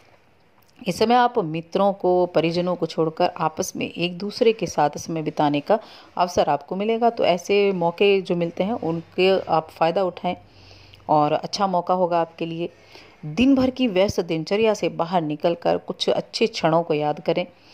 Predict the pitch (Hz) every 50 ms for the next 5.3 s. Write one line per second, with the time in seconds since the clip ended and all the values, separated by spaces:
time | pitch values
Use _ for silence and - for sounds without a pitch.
0 | - - - - - - - - 165 165 156 165 160 160 - 170 - - 160 160
1 | 160 156 156 156 156 151 147 143 - - 160 170 190 196 180 - 175 160 156 -
2 | 160 160 - 156 151 147 151 151 156 156 156 156 156 156 151 151 151 - - -
3 | - 175 175 185 190 190 180 165 160 160 151 151 - 160 151 - - 190 196 -
4 | - - - 165 - - 160 151 160 151 143 - - 147 139 135 143 - - 147
5 | 156 147 143 - -